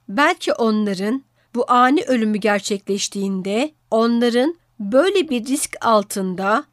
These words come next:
olduklarını bile bilmiyor olabiliriz. Onların sağlıklı ve her şeyi yapmaya yetecek kadar güçleri olduğunu zannetmiş ve birdenbire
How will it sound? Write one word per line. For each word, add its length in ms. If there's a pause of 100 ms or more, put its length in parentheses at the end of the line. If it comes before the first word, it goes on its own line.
(200)
olduklarını 840
bile 240
bilmiyor 580
olabiliriz. 800 (400)
Onların 460
sağlıklı 880 (300)
ve 120
her 240
şeyi 340
yapmaya 760 (280)
yetecek 540
kadar 320
güçleri 500
olduğunu 580
zannetmiş 1040 (260)
ve 160
birdenbire 880